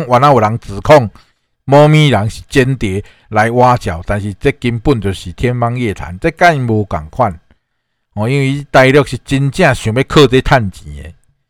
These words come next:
哦，这个李大龙就想要靠这个削甲来趁钱，所以伊才做这种动作。啊，这嘛是算贵重的咎由自取。哦，这叫做因果循环。哦，你啊，以早安怎共创，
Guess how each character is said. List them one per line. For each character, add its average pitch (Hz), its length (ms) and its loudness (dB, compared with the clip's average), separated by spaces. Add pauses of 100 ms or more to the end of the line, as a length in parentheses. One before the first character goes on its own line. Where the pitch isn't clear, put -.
(1080)
哦， 95 200 -8
这 147 80 0
个 151 60 0
李 123 680 -4
大 151 240 6
龙 104 200 -2
就 104 80 -4
想 98 300 -8
要 131 120 0
靠 143 220 2
这 120 140 -2
个 110 100 -4
削 120 280 -2
甲 92 160 -10
来 92 160 -8
趁 98 280 -2
钱， 85 240 -14
所 143 300 2
以 120 120 -4
伊 113 80 -6
才 131 140 0 (120)
做 135 200 2
这 117 140 -8
种 117 240 -2
动 78 300 -8
作。 113 200 0 (1300)
啊， - 140 -8
这 139 200 4
嘛 117 140 2
是 95 300 -8 (160)
算 123 340 -4
贵 127 240 4
重 113 220 4
的 92 180 -2 (140)
咎 131 200 4
由 101 220 2
自 120 240 -6
取。 78 320 -14 (220)
哦， 87 200 -4
这 117 120 -4
叫 123 100 0
做 117 160 0
因 120 240 -4
果 85 220 -8
循 82 280 -6
环。 76 240 -8 (140)
哦， 92 180 -6
你 131 140 -4
啊， - 180 -4 (140)
以 170 220 -4
早 156 180 6
安 143 180 2
怎 156 220 4
共 101 280 -2
创， 82 300 -2